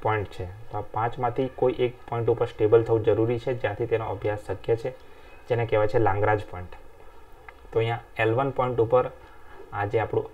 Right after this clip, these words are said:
આદિત્ય મિશનનો જે આપણું spacecraft છે અહીંયા stable થશે અને અહીંથી સૂર્યનો અભ્યાસ કરશે, જેને કહેવાય છે આદિત્ય એલ one mission. આ ઉપરાંત નાસા દ્વારા સોલર પ્રોબ કરીને મિશન પણ કરવામાં આવી રહ્યું છે, જે સિમિલરલી કામ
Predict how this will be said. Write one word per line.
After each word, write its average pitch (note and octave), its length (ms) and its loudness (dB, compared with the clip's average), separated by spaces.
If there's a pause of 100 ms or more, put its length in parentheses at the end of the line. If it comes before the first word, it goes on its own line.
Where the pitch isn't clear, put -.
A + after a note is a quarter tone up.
આદિત્ય A#2+ 600 2 (380)
મિશનનો B2 600 -2
જે A#2 320 0 (240)
આપણું A2+ 240 0
spacecraft - 640 -2
છે - 120 -2
અહીંયા A2 220 -2
stable A2 360 2
થશે G#2 200 -2
અને A#2+ 300 -8
અહીંથી G2+ 260 -2
સૂર્યનો G#2+ 360 0
અભ્યાસ A2 300 -2
કરશે, A#2 260 -2
જેને G#2 200 -2
કહેવાય G2 220 -4
છે - 180 -6
આદિત્ય G#2 420 -2
એલ G2 180 -4
one A#2+ 120 -6 (640)
mission. G#2+ 280 -6 (1080)
આ A#2 120 2
ઉપરાંત B2 320 2
નાસા G#2+ 280 2
દ્વારા A#2+ 440 6 (960)
સોલર C3 340 6
પ્રોબ A#2+ 340 2
કરીને A#2+ 280 2
મિશન A2 300 -2
પણ A#2+ 160 2
કરવામાં A2+ 340 2
આવી A2+ 140 4
રહ્યું A2 160 0
છે, B2 140 -4
જે A#2 140 2
સિમિલરલી A2+ 640 2
કામ A2 260 -4